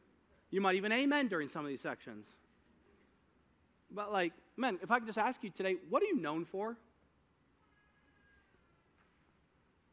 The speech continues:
Like, what are you, what are you known for? Because the Apostle Paul, in writing to Timothy, is, is getting to the point that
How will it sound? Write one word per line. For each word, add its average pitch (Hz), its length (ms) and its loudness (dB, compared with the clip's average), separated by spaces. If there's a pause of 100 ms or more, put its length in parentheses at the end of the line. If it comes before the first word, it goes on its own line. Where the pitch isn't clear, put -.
(1200)
Like, 180 140 -4
what 294 100 4
are 330 40 8
you, 302 200 6
what 269 140 6
are 277 40 4
you 277 100 4
known 208 500 2
for? 110 320 -8 (2000)
Because 180 200 0
the 214 80 2
Apostle 262 420 4
Paul, 220 440 4
in 190 80 2
writing 226 260 2
to 202 60 -10
Timothy, 240 420 -2
is, 180 240 0
is 180 200 2
getting 240 260 0
to 208 100 -8
the - 60 -6
point 226 300 -2
that 170 140 4